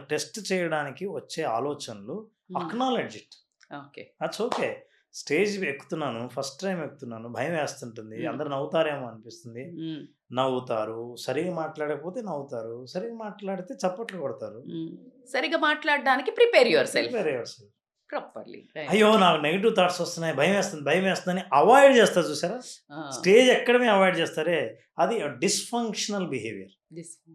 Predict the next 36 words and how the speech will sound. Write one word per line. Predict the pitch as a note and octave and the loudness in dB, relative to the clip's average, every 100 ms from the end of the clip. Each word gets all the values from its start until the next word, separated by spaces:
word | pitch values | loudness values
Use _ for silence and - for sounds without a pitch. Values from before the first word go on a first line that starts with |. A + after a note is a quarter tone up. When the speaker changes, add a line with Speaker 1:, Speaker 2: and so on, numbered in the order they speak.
| D#3+ | _
Speaker 2:
రైట్. | D3 C#3 A#2 - _ _ _ F#3+ | -12 -12 -14 -20 _ _ _ -14
Speaker 1:
మనకు | G3+ D#3+ | -8 -6
Speaker 2:
ఫస్ట్ | D#3 D3 | -4 2
Speaker 1:
ఉపయోగపడని | G#3 G#3 G3 F3 E3 D#3 | 6 6 4 2 0 0
ప్రవర్తన | C#3 B2+ C3+ C#3 B2+ G#2+ | -4 -4 -2 -4 -8 -12
అది. | G2 A2 _ _ - C#3 | -16 -18 _ _ -18 -16
Speaker 2:
రైట్. | D3 - | -12 -6
Speaker 1:
So, | A#3 | -4
మనం | E3 D#3+ A3 G#3 D3 | 0 0 0 -2 -4
భయాన్ని | A#2+ E3+ A#3+ A#3 | -2 0 0 -2
ఎట్లా | D#3 F#3 | -4 -6
ఉపయోగించుకోవాలంటే, | F3+ F#3+ D#3+ C#3 C3+ B2 F#3 | -6 -8 -8 -10 -8 -8 -8
"ఎందుకు | D3+ B3 | -8 -6
భయం | A#3+ A3+ | -4 -4
వేస్తుంది | G#3 - F3+ | -6 -6 -8
నాకు?" | F3 D#3+ D#3 D#3 D#3 D#3 _ _ _ - | -6 -8 -10 -14 -14 -20 _ _ _ -20
Speaker 2:
మ్మ్. | C3+ D3 D3+ | -20 -18 -10
Speaker 1:
అంటే, | F3+ | -2
అందరు | A3 F3 F3+ | 0 2 2
నవ్వుతారేమో. | D3+ C3+ C#3 A2+ G#2+ G#2 B2+ | 0 -2 -2 -2 -4 -8 -4
నవ్వకుండా | D#3+ G3 A#3 G#3+ | -4 -2 -2 0
ఉండాలంటే | F#3+ F#3+ F3 E3 | 2 0 0 -2
ఏం | E3+ | -2
చేయాలి? | E3 D#3 D3+ | -4 -4 -6
బాగా | D#3 A3 A#3 | -4 -4 -2
మాట్లాడాలి. | E3 - G#2+ G2+ - _ | -6 -8 -12 -18 -20 _
బాగా | C3+ E3+ | -2 0
మాట్లాడాలంటే | A3+ G#3+ G#3+ G#3 F#3+ F3+ | 0 0 2 2 2 -2
ఏం | F3 | -4
చేయాలి? | F3 E3+ - _ _ | -8 -10 -18 _ _
ప్రిపేర్ | A#3+ B3+ G3 | -14 -8 -6
అవ్వాలి. | A2+ G2 - _ _ _ _ - | -4 -6 -16 _ _ _ _ -12
Speaker 2:
రైట్, | A#3 A#3+ | -8 -4
Speaker 1:
ప్రిపేర్ | E3+ | -2
అవ్వండి. | B2 A2+ A2+ | -2 -4 -8
Speaker 2:
exactly. | - A#2 - - | -10 -12 -14 -20